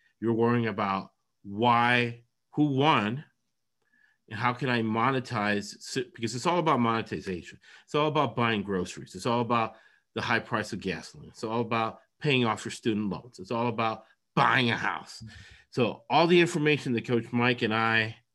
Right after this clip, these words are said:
are gonna talk to you today, they're all focused on actionable information in the near term and in the long term. So this week, uh, a lot of, uh,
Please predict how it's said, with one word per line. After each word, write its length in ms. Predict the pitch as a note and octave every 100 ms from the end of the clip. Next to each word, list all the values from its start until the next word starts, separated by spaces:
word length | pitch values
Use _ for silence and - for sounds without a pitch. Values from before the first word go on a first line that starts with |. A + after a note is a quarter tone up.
| _ _ _ _ _
are 60 | F#2
gonna 140 | G2+
talk 340 | F#2 - A2+ A#2+
to 80 | B2+
you 260 | A#2 A#2 G#2
today, 600 | - G#2+ G#2 G#2 G#2 - _ _ _ _ _ -
they're 220 | A2+ A#2
all 480 | A#2 A#2 A2+ G#2+ _ _
focused 760 | - - B2 A2 - G#2+ - - _
on 180 | - F#2 -
actionable 540 | A#2 B2 D3 A#2 G#2
information 760 | G2 A#2+ A#2+ A#2 G#2 G2 - F#2+ _ _ _ _
in 140 | E3+ F#3+
the 80 |
near 240 | D3 A#2 G#2+
term 340 | - F2 E2+ - _
and 100 | A#2
in 160 | A#2+ A#2+
the 60 | D3
long 180 | C#3+
term. 180 | - - _ - - _
So 340 | - E3 - - _ _ _ _ _ _
this 200 | D3+ D3+
week, 340 | B2+ B2 B2 - _ _ _ _ _ _ _ -
uh, 240 | F#2+ F2 - _
a 100 | G2+
lot 380 | G2 G#2 A2+ A2+
of, 580 | A2+ G#2+ G#2+ G2+ - _ _ _ _ _ _ _ _ _ _ _ - - -
uh, 160 | E2+